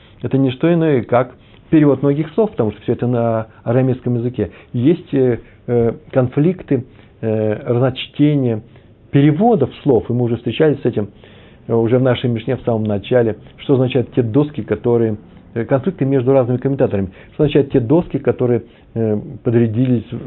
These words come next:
принести, э, работники к свадьбе, э, да? Э, помните, мы говорили, что это, например,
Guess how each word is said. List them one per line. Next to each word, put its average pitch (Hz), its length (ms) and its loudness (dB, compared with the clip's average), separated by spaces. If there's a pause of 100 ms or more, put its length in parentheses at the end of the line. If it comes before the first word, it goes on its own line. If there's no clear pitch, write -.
принести, 113 540 -4 (340)
э, 117 220 2
работники 127 580 2
к - 140 -12
свадьбе, 98 560 0 (340)
э, 101 380 0
да? 151 260 0 (320)
Э, 104 100 -4
помните, 104 380 -2
мы 104 100 -2
говорили, 101 400 -2
что 95 320 -4 (300)
это, 110 200 -4
например, 104 520 -4